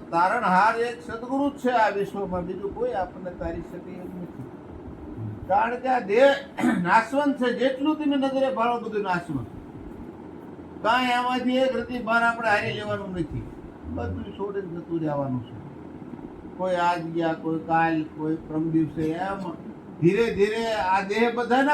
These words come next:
પડી જવાના છે. આત્મા અમર છે, આત્મા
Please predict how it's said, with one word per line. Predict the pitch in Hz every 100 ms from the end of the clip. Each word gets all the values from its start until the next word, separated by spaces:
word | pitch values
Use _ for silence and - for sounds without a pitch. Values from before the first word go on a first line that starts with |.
| 277
પડી | 269 262
જવાના | 240 220 208 185
છે. | 160 175
આત્મા | 170 202 - 202
અમર | 175 175 175 143
છે, | 147 135 131 -
આત્મા | - 156 165 165 165